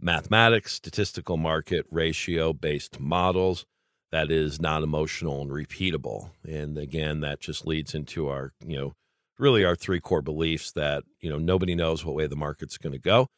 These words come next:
As we say every week, we could be wrong. We think there's gonna be a lot of volatility in place, but we're okay with that if we're wrong because we have our strategy in place that just simply reacts based on the market. It's, you know, there to keep clients'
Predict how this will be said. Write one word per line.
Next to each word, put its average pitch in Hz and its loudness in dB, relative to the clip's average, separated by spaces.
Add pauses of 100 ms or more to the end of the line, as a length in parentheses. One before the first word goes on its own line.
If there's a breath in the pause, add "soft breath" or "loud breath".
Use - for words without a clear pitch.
(320)
As 87 -2
we 85 -4
say 104 2
every 87 0
week, 95 0
we 85 0
could 80 -4
be 71 -6
wrong. 92 2
We 85 0
think 78 -8
there's 76 -6
gonna 78 -6
be 73 -2
a 71 0
lot 71 0
of 69 -4
volatility 95 0
in 82 -2
place, - -2 (140)
but 80 0 (360)
we're 95 6
okay 113 6
with 98 2
that 76 0
if 73 -10
we're 82 0
wrong 80 0
because 80 -2
we 80 -2
have 76 -2
our 73 -2
strategy 80 0
in 78 -4
place 76 -4
that 73 -4
just 78 -6
simply 80 -2
reacts 73 -2
based 71 -4
on 73 -2
the 73 -2
market. 65 -6 (460)
It's, - -6
you 76 -4
know, 73 -2
there 78 2
to - -4
keep - -6
clients' 73 -4